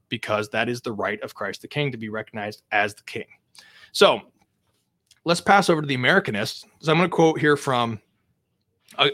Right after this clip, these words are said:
this is from two so-, two secondary sources, Kalum and Weimhoff, but they're quoting from, uh, Monsignor, uh, O'Connell,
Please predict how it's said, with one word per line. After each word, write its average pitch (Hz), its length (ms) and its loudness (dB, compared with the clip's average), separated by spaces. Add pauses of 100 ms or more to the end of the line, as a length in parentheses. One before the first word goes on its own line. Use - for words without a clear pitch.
this 143 180 2
is 139 120 -4
from 123 480 0
two 202 200 2
so-, - 160 -4
two - 220 -4
secondary 139 360 0
sources, 120 320 -4
Kalum 139 260 0
and 120 120 -2
Weimhoff, 117 520 2
but 120 180 -4
they're 123 180 0
quoting 139 340 4
from, 117 320 -2 (560)
uh, 123 80 2
Monsignor, 139 1080 6 (580)
uh, 117 420 -2
O'Connell, 143 760 4